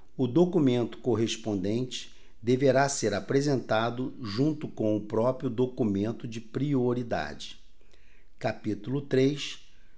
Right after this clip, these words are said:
dos requerentes de registro. Artigo cento e vinte e oito. Podem requerer registro de marca as pessoas físicas ou jurídicas de direito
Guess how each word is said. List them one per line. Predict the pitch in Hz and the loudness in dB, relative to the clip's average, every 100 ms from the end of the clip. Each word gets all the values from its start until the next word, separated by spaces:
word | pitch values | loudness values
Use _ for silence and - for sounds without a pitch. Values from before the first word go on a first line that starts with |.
| - - | -14 -6
dos | 127 110 | -2 2
requerentes | 95 135 127 104 110 117 - 113 | 4 4 2 2 2 0 -4 -2
de | 113 | 0
registro. | 117 - 76 67 - - - - - - - - | 0 -2 -6 -10 -10 -12 -14 -14 -14 -14 -14 -8
Artigo | 113 - - 123 117 | -6 -4 -2 -2 0
cento | - 139 135 | 0 2 0
e | 117 | 0
vinte | 127 117 | -2 -2
e | 110 | -4
oito. | 80 69 - - - - - - - - - - - | -4 -6 -12 -14 -14 -14 -14 -14 -14 -14 -14 -2 8
Podem | 180 190 160 | 10 10 8
requerer | 131 135 - 101 101 95 | 6 4 2 -2 0 0
registro | 95 76 104 110 101 | -2 -4 -6 -6 -6
de | 90 | -8
marca | 80 82 95 - - - - - - - | -6 -6 -6 -8 -10 -10 -12 -12 -14 -8
as | 113 107 | -2 -2
pessoas | - 131 - 147 143 - | 0 0 0 0 0 -2
físicas | - 196 226 175 - 135 107 | 0 4 6 4 2 2 4
ou | 113 | 2
jurídicas | 98 90 95 120 - 123 104 | 0 -2 -2 -4 -4 -4 -6
de | 104 110 | -6 -6
direito | 107 110 98 87 76 | -2 -2 -2 -4 -6